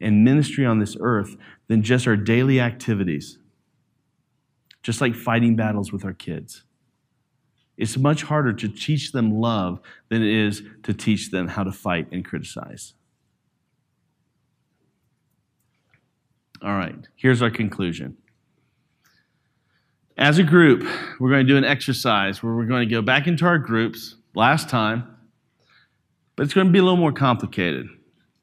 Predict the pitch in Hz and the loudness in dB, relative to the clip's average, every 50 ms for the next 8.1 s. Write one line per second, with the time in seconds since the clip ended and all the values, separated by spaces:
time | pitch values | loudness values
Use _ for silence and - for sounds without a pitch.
0 | _ _ _ _ _ _ - - - - _ _ _ _ _ - - 131 135 156 | _ _ _ _ _ _ -20 -20 -20 -20 _ _ _ _ _ -4 0 2 4 4
1 | 147 139 131 - - 151 135 131 120 113 110 113 120 127 139 151 156 156 170 170 | 4 4 2 0 2 0 2 2 4 4 4 4 4 4 4 4 4 4 4 4
2 | 190 202 208 202 - - - - _ _ _ _ _ _ _ _ _ _ _ - | 4 2 2 0 -4 -12 -18 -20 _ _ _ _ _ _ _ _ _ _ _ -8
3 | 107 - - - - 185 190 185 - - - - 123 113 107 - - 120 123 131 | -8 -8 -6 -2 2 6 6 6 4 2 0 2 2 2 2 0 0 0 0 0
4 | 123 123 - - - _ _ _ _ _ - 113 113 110 - - 131 120 110 98 | -2 -6 -12 -20 -20 _ _ _ _ _ -2 -2 -2 -2 -2 -2 0 2 2 2
5 | 95 104 - - - - - - - - _ _ _ _ _ _ _ _ _ _ | 2 0 -2 -6 -12 -12 -12 -16 -18 -20 _ _ _ _ _ _ _ _ _ _
6 | _ _ _ _ _ _ - - - - - _ _ _ _ _ _ _ _ - | _ _ _ _ _ _ -20 -20 -20 -20 -20 _ _ _ _ _ _ _ _ 0
7 | - 139 147 147 151 175 202 - - - 151 156 151 147 139 - - 135 131 127 | 2 4 4 6 4 4 2 0 0 0 4 6 6 6 4 2 0 2 2 2
8 | 127 127 | 2 2